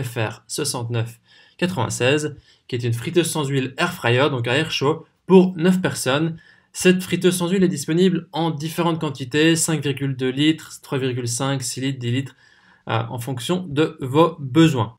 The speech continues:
Ça vous permet de préparer, euh, jusqu'à un kilo et deux cents grammes de frites, soit neuf portions avec cette air fryer, cette friteuse sans huile, et sa capacité, celle que je vous présente, de cinq virgule deux litres. Elle possède deux molettes qui sont très faciles à utiliser, qui sont très conviviales, qui, qui vous permettent de régler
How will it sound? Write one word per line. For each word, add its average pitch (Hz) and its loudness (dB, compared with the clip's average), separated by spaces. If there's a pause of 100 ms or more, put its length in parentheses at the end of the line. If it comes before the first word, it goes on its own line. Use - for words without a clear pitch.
(140)
Ça 151 -6
vous 165 2
permet 190 4
de 185 -4
préparer, 170 2
euh, 131 -2
jusqu'à 139 -4
un 156 -2
kilo 160 2
et 143 -4
deux 156 2
cents 160 -2
grammes 143 -2
de 123 -4
frites, 185 -2
soit 160 0
neuf 180 4
portions 170 -2 (340)
avec 131 -2
cette 131 -4
air 120 -6
fryer, 123 2
cette - -8
friteuse 120 -10
sans 110 -6
huile, 147 -2 (320)
et 160 4
sa 160 -2
capacité, 139 0
celle - -8
que 123 -8
je 120 -2
vous 120 -2
présente, 131 -4
de 123 -2
cinq 156 -2
virgule 123 -2
deux 117 -2
litres. 139 -4 (420)
Elle 139 -4
possède 160 2
deux 196 8
molettes 180 6
qui 131 -8
sont 143 -2
très 190 0
faciles 175 2
à - 8
utiliser, 156 0
qui 160 -4
sont 135 -6
très 160 -4
conviviales, 156 -2
qui, 151 -10
qui 139 -10
vous 131 -4
permettent 147 0
de 131 -2
régler 135 0